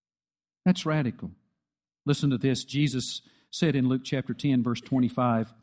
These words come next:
Just then an expert in the law stood up to test him, saying, 'Teacher, what must I do to inherit eternal life?' And Jesus asked him, "Well, what is written in the law," or the Old Testament,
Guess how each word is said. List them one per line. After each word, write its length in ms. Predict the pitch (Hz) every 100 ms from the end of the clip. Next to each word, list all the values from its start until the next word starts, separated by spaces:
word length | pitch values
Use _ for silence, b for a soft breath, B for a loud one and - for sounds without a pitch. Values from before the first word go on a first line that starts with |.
| _ _ _ _ _ - _ _ _ _
Just 220 | 190 190
then 120 | 196 180
an 140 | 156
expert 540 | 170 180 - - 156
in 80 | 143
the 80 | 135
law 300 | 135 147 139
stood 280 | 131 - 139
up 160 | 135
to 80 | -
test 340 | - 165 147 -
him, 120 | 123
saying, 300 | - 139 120
'Teacher, 420 | 160 175 240 233 b b b _
what 180 | 214 240
must 200 | 226 -
I 140 | 190
do 240 | 170 170
to 160 | 170 165
inherit 440 | 139 123 151 139
eternal 420 | 127 - 143 123 123
life?' 400 | 131 104 98 _ _ _ _ _ _ _
And 160 | 175 170
Jesus 400 | 131 156 131 131
asked 340 | 131 123 -
him, 220 | 104 101 - _ _ _
"Well, 140 | 151 139
what 200 | 147 135
is 140 | 117
written 320 | 123 135 135
in 180 | 120 120
the 80 | 131
law," 320 | 151 185 113
or 140 | 98
the 160 | 104 113
Old 180 | 113 117
Testament, 520 | - 131 117 113 -